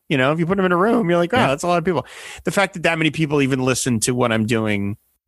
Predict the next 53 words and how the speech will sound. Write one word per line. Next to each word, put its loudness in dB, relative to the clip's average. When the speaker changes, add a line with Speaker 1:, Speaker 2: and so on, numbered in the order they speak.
Speaker 1:
talking, -2
whether 2
it's -2
talking -2
about -2
old -2
Super 0
Friends -2
comics -2
<laughs> -20
or 0
Speaker 2:
Yeah. 0
Speaker 1:
talking 0
about 0
mash, 0
you 0
know, 2
a 0
show 0
that's -8
been -2
off -2
the 0
air 0
for -6
thirty-five -2
years, 0
is, -2
I'm 0
very, 0
very -2
fortunate. -6
So -2
I 0
never 2
wanna, -2
I 0
always 0
wanna -2
take -4
it -4
seriously. 0
And, 0
and 2
this 0
is -4
the 2
advice 0
I 0
give -2
to -2
podcasters -2
that, -4